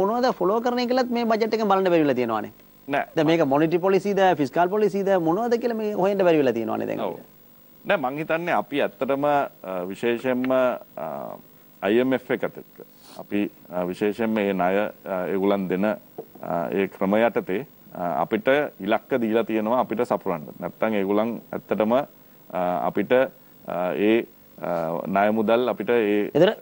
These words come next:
Speaker 1: එතන ඒ-, ඒකට මේගොල්ලන්, ඒගොල්ලන්ට ඕන වෙන බජට්ද?
Speaker 2: නෑ, නෑ, ඒගොල්ලන්ට ඕන වෙන නෙවෙයි. අපි කතා කරලා අපි එකග වෙනවා මේ, මේ, අ, පොලිසි එකට අපි යනවා. මේ ඉලක්ක වලට අපි යනවායි කියලා. ඒ වගේම රේටිං ඒජන්සිස් තියෙනවා. දැන් ඔබතුමා දන්නවා ඇති,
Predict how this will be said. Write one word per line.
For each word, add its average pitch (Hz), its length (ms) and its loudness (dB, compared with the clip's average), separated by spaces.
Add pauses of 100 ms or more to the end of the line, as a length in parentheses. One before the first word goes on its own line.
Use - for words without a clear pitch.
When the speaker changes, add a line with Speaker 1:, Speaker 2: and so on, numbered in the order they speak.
Speaker 1:
එතන 156 220 2
ඒ-, 165 220 4
ඒකට 165 280 4
මේගොල්ලන්, 165 380 2
ඒගොල්ලන්ට 165 280 2
ඕන 180 180 2
වෙන 165 140 0
බජට්ද? 117 360 -2
Speaker 2:
නෑ, 196 120 2
නෑ, 160 120 2
ඒගොල්ලන්ට 196 300 0
ඕන 175 120 2
වෙන 139 200 0
නෙවෙයි. 196 160 2
අපි 165 180 -2
කතා 139 380 2
කරලා 139 480 0
අපි 139 260 -2
එකග 135 280 0
වෙනවා 139 300 2
මේ, 143 260 -2
මේ, 131 420 -2 (220)
අ, 95 460 -2
පොලිසි 117 380 0
එකට 135 200 0
අපි 160 220 0
යනවා. 113 200 2
මේ 107 240 -2
ඉලක්ක 113 280 -2
වලට 127 240 0
අපි 147 200 -2
යනවායි 104 300 0
කියලා. - 200 -16
ඒ 101 140 0
වගේම 156 400 2
රේටිං 165 360 0
ඒජන්සිස් 107 440 -2
තියෙනවා. 87 220 -10
දැන් 101 120 2
ඔබතුමා 120 360 2
දන්නවා 104 320 0
ඇති, 110 320 -2